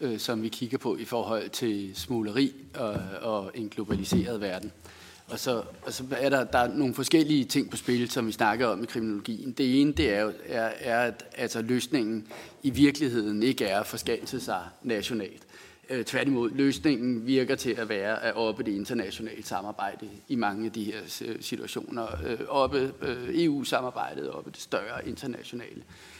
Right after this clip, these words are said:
samarbejde. I forhold til den konkrete sag, for eksempel med doping, når vi ser det med andre ulovlige stoffer, der bliver smuglet ind,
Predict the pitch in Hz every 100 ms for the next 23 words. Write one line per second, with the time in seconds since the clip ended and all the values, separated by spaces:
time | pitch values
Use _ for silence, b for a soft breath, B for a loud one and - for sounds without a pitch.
0 | B - 107 101 117 110 - - B B
1 | B B B 131 143 147 131 160 143 127
2 | 123 - 139 151 - 117 - - 127 -
3 | 117 135 123 113 110 107 131 123 120 117
4 | 147 - 143 120 107 139 120 107 107 -
5 | 110 110 127 113 98 113 117 - 104 117
6 | 123 113 120 104 - 123 120 117 120